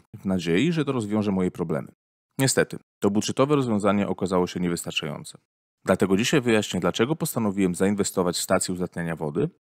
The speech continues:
oraz przejdę przez cały proces montażu i uruchomienia oddzielażacza, zmiękczacza oraz lampy U V. Zapraszam na film. Zacznę od tego, dlaczego zapadła taka, a nie inna decyzja. Montując filtry narurowe, byłem szczerze zadowolony z ich pracy oraz wydajności.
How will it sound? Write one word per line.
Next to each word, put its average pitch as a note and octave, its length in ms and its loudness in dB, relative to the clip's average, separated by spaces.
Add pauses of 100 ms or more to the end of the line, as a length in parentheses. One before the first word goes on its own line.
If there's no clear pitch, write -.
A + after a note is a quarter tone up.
(240)
oraz F3 260 2
przejdę C3 340 2
przez - 180 -6
cały G#2+ 220 2
proces F#2 300 -6
montażu F2 460 -2
i D3 100 2
uruchomienia F#2+ 500 -2
oddzielażacza, F#2 720 0 (140)
zmiękczacza G2 680 -2 (160)
oraz A#2+ 260 0
lampy F2 260 -2
U E2+ 100 2
V. - 160 -6 (600)
Zapraszam G#2+ 500 2
na F2 80 0
film. - 220 -10 (1200)
Zacznę C#3 320 4
od F3+ 120 2
tego, D3 200 2
dlaczego B2 360 2
zapadła G#2 340 0
taka, F#2 280 -4
a F#2 100 -2
nie F2 120 0
inna E2 280 -2
decyzja. D#2 460 -8 (480)
Montując E3 400 4
filtry B2+ 280 2
narurowe, G2 440 4
byłem G2+ 240 4
szczerze A2+ 260 2
zadowolony F#2+ 500 4
z F2 60 -8
ich E2+ 80 -10
pracy - 380 -2 (220)
oraz D3 180 0
wydajności. G#2+ 580 -2